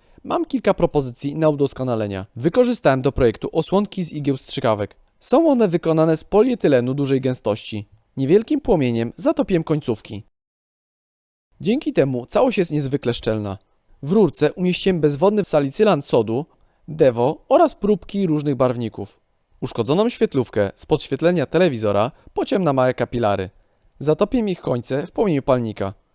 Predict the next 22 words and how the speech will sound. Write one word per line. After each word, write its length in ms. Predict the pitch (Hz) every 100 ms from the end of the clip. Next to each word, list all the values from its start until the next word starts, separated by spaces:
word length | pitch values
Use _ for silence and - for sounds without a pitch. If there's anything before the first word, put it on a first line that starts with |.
| _ _ _
Po 160 | - 254
stygnięciu 580 | - 247 151 117 123 127
napełniłem 520 | 185 240 214 190 170
je 180 | 147 143
dwunastoprocentową 1040 | 135 139 170 - 170 127 120 120 120 127
wodą 280 | 117 101 110
utlenioną 560 | - 127 107 98 95 107 -
i 80 |
zatopiłem. 600 | 196 160 135 107 101 90 107 _ _ _ _ _ _ _ _ _ _ -
Dodałem 380 | 151 175 254 208
je 80 |
do 100 | 165
naszych 300 | 143 135 160
rurek, 420 | 147 123 113 - -
uzupełniłem 600 | 180 170 175 196 214 220
odstanę 400 | - - 180 208
metylu 460 | 214 185 117 110 156 - _ _ -
i 100 | 302
zaspałem 460 | 294 - 147 151
również 280 | 147 135 131
te 120 | -
końce. 420 | 120 113 107 95